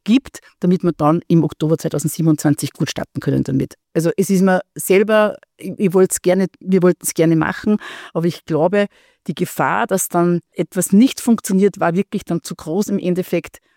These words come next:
dass wir gesagt haben, dann verschieben wir's nochmal ein Jahr und schauen wir ganz genau hin mit dem einen Pilotbundesland, welche Verbesserungen, dass man noch braucht, dass das dann im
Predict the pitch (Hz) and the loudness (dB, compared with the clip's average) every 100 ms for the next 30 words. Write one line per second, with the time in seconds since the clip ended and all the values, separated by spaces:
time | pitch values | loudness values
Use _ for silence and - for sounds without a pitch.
0 | _ 170 170 160 165 - 165 160 175 - | _ -6 -4 -2 -4 -2 0 0 -2 2
1 | 180 190 170 170 165 156 156 156 - 151 | 2 2 0 -2 -2 -4 -2 -4 -2 -2
2 | 156 - - 185 - 196 170 165 156 190 | -2 -2 -2 -2 -2 -2 -2 0 2 4
3 | 220 - 185 - - 190 160 165 - 156 | 2 0 -4 -4 -6 -2 0 0 -2 -6
4 | 156 - 156 156 - 151 - _ _ _ | -8 -4 -6 -4 -6 -8 -10 _ _ _
5 | _ _ _ - 160 156 - 170 160 160 | _ _ _ -6 -4 -4 0 2 4 2
6 | - _ _ _ - 180 165 - 185 170 | -4 _ _ _ -6 0 2 2 2 4
7 | 160 156 - 151 147 - - - 160 - | 4 2 2 2 2 -2 -4 -4 -8 -8
8 | - 147 143 139 | -4 0 0 0